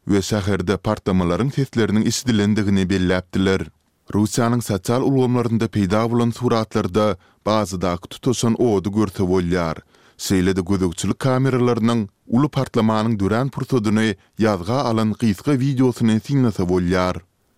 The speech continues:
Saratov regionunyň häkimi Roman Busarginiň Telegram kanalynda ýerleşdiren maglumatyna görä, kanun goraýjy edaralar hadise boýunça derňige başlapdyrlar.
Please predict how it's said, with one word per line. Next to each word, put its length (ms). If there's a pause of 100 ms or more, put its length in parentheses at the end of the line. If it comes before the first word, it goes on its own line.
(100)
Saratov 500
regionunyň 580 (100)
häkimi 440
Roman 400
Busarginiň 640
Telegram 460
kanalynda 520
ýerleşdiren 680
maglumatyna 640
görä, 340 (260)
kanun 400
goraýjy 460
edaralar 480
hadise 500
boýunça 420
derňige 440
başlapdyrlar. 840